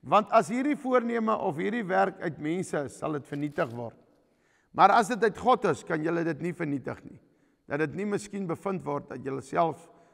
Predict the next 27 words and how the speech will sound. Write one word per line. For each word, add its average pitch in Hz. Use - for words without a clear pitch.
teen 135
God -
gestry 139
het 120
nie. -
Daar 160
is 113
die 123
vrug -
en 120
die -
oes." -
As 117
iemand 233
'n 196
werk 160
beginne, 131
'n 123
bediening, 127
en 127
dit 131
bly 127
staan, 120
is -
dit -
van 110
God. -